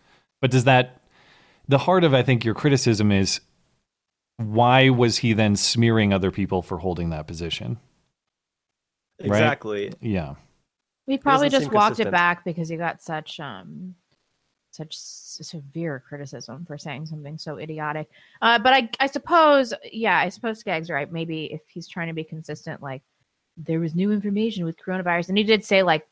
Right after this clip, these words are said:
Speaker 3: "Pause this until peop-, until we're at full employment again." Um, Ni-, Nick Fuentes
Speaker 2: But I
Speaker 3: would
Speaker 2: suppose
Speaker 3: say, would say that none of these people should be in this country, which they shouldn't. <clears throat>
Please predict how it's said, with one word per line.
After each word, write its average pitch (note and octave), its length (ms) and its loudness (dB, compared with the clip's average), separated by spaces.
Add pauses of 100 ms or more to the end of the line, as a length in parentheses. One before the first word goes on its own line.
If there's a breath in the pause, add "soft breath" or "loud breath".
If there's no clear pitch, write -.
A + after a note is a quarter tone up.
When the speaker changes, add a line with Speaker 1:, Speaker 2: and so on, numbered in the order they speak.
Speaker 3:
"Pause E3+ 720 2 (800)
this D3 480 -4
until D3 800 -4
peop-, - 220 -10
until D3+ 260 -4
we're D3+ 140 -4
at - 120 -10
full C3+ 180 -8
employment C3+ 440 -10
again." G#2 320 -14 (1120)
Um, D#3 640 -6 (240)
Ni-, G#3 240 2
Nick G#3+ 200 2
Fuentes F#3 400 2
Speaker 2:
But F3 60 2
I E3+ 40 4
Speaker 3:
would E3+ 100 4
Speaker 2:
suppose E3+ 160 -6
Speaker 3:
say, D3 500 0 (240)
would E3 160 -14
say E3 140 -6
that D3 180 -12
none D#3 160 -6
of D3+ 60 -8
these D3 100 -10
people C#3 300 -10
should D3 220 -14
be D3+ 120 -10
in C3 80 -10
this C3 120 -16
country, D3 220 -12
which D#3 140 -10
they E3 120 -10
shouldn't. - 260 -16 (840)
<clears throat> F#3+ 360 -6